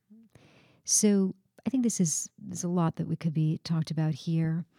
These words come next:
One thing is, um, the girls, now I'm in this school, the girls see the way we live. We say here, I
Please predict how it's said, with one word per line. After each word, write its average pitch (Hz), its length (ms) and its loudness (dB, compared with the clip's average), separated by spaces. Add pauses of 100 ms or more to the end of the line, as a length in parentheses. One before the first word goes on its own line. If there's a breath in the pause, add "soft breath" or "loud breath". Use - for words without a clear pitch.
(1300 soft breath)
One 202 280 4
thing 185 240 4
is, 165 500 2
um, 165 440 0
the 190 80 -2
girls, 208 640 0
now 175 140 0
I'm 170 100 2
in 165 100 2
this 165 140 0
school, 175 600 0
the 170 80 -2
girls 170 560 2 (420)
see 254 440 -2
the 165 100 0
way 165 220 2
we 175 280 4
live. 156 480 2 (220)
We 160 560 0
say 165 280 2
here, 160 580 2
I 170 180 0